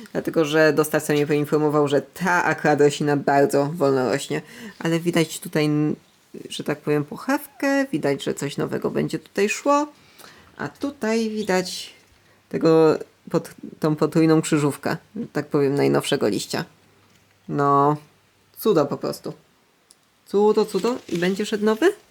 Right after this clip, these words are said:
Będzie szedł nowy. Patrzcie, tu, tu, tu, tu, tu, tu. Jest. Będzie szedł nowy liściu. Będzie szedł nowy liściu. Ładnie to się w ogóle zakorzeniło. Ładnie się zakorzeniło. Także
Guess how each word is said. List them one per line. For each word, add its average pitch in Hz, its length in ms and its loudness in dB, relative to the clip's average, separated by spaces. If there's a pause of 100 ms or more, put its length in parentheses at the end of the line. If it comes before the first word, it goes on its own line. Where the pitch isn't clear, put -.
Będzie 151 600 0
szedł 170 200 -2
nowy. 170 300 -2 (100)
Patrzcie, 147 380 -2
tu, 147 160 -18
tu, 151 120 -12
tu, - 140 -20
tu, - 140 -10
tu, - 140 -12
tu. 170 200 -10 (1200)
Jest. 151 520 -4 (120)
Będzie 151 420 0
szedł 165 240 -2
nowy 151 240 2
liściu. 185 480 -2 (760)
Będzie 147 440 -2
szedł 175 220 -4
nowy 185 200 -2
liściu. 214 460 -6
Ładnie 160 320 -4
to 165 100 -6
się 151 120 -8
w 147 80 -4
ogóle 151 240 -2
zakorzeniło. 160 760 -4
Ładnie 156 440 -2
się 147 120 -8
zakorzeniło. 143 600 -2 (880)
Także 165 340 -2